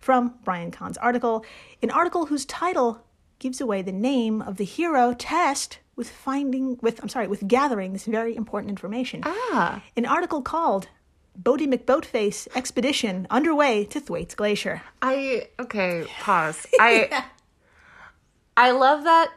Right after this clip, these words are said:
Speaker 2: doing this mission that it, it is going to yield terrible,
Speaker 1: Yeah.
Speaker 2: like, information,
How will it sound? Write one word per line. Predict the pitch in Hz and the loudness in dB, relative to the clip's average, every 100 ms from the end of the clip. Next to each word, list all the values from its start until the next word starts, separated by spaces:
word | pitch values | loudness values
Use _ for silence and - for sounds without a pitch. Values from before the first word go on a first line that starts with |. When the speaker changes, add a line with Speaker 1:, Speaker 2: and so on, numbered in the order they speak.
| _ - - 202 | _ -16 -12 -6
Speaker 2:
doing | 302 311 339 339 | -2 0 0 0
this | 269 254 233 | 0 -2 0
mission | 220 233 - 208 170 - - - _ _ _ _ | 2 2 2 2 2 0 -8 -16 _ _ _ _
that | 240 226 - 226 | 4 4 4 0
it, | - | 2
it | 233 226 - _ _ | 2 0 -2 _ _
is | 247 202 | -2 2
going | 254 254 262 | 4 4 2
to | 247 | 0
yield | 220 220 208 - | 4 4 2 -2
terrible, | - 240 254 247 208 185 175 156 - | -2 0 2 2 4 4 4 2 -2
Speaker 1:
Yeah. | 247 | 2
Speaker 2:
like, | 202 185 - | 4 2 2
information, | 208 196 190 180 180 180 196 160 139 | 2 2 0 0 0 -2 -2 -2 -4